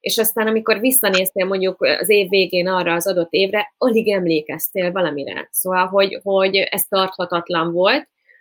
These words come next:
És hát most, aki hisz a spiritualitásban, most kaptunk egy olyan lehetőséget, amikor tényleg átértékelhetjük azt, hogy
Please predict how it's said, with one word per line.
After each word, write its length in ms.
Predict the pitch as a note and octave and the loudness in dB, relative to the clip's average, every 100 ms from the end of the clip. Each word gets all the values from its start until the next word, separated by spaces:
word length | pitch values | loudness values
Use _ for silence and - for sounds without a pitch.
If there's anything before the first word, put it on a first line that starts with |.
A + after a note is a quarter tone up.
| _ _ - | _ _ -6
És 260 | A3 - | -4 0
hát 180 | B3 A#3+ | 0 2
most, 540 | B3+ B3 - A3 - _ | 2 0 0 -2 -4 _
aki 280 | - A#3+ A#3+ | -2 0 0
hisz 220 | B3 B3+ | 2 4
a 120 | G#3 | 2
spiritualitásban, 1120 | G#3 - A3 G#3+ A3 G#3 A3 G#3 G#3 G#3 A3+ A3 | 0 0 0 2 2 2 0 0 0 0 0 0
most 180 | G3 | 0
kaptunk 380 | A3+ A3+ G3+ F#3+ | -2 -2 -2 -2
egy 160 | F#3+ G3+ | 0 0
olyan 220 | G3 F3 | 2 4
lehetőséget, 960 | F3 F3 E3+ F3 E3+ - E3+ F3 G3+ F#3+ | 2 2 -2 -2 -2 0 0 2 -2 -4
amikor 340 | F#3 G3+ G3 | -6 -4 0
tényleg 340 | B3 A3 F3 C#3 | 2 2 2 2
átértékelhetjük 1300 | E3 E3 - - D#3+ - E3 E3+ D#3+ E3 E3 E3+ E3 | 0 0 -4 -4 -2 -2 -2 0 -2 -2 -4 -4 -2
azt, 240 | E3 - | -4 0
hogy 220 | F3+ E3+ | 2 2